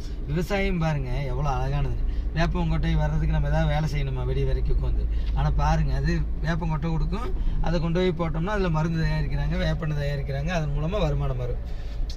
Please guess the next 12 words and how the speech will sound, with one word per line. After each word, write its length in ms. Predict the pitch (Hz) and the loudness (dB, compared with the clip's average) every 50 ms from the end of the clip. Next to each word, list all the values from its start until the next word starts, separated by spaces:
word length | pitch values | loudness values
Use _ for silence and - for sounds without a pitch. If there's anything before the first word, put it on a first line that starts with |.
| - - | -6 -4
இப்படி 280 | 151 139 131 143 143 | -4 -4 -2 -2 -4
இப்ப 300 | 139 139 - - 175 165 | -4 -4 -4 -2 -2 -2
தென்னை 260 | 151 156 160 165 170 | -2 -2 -2 -2 -2
மரம் 200 | 170 165 160 151 | -2 -2 -2 -2
இருக்குது, 360 | 143 139 139 127 - - - - | -2 -2 -4 -4 -4 -4 -4 -4
தென்னை 220 | - 160 175 185 | -4 -4 -2 -2
மரத்துக்கு 320 | 185 180 165 - - 175 | -2 -2 -2 -4 -4 -2
காலையில 220 | 175 180 185 180 165 | -2 -2 -2 -4 -4
தண்ணி 180 | 170 170 180 | -4 -4 -4
விட்டா 200 | 185 180 156 202 | -4 -2 -2 -2
வேலை 200 | 196 175 165 160 156 147 | -2 0 0 0 -2 -2
முடிஞ்சுது. 320 | 139 139 131 127 113 113 | -2 -2 -4 -4 -6 -6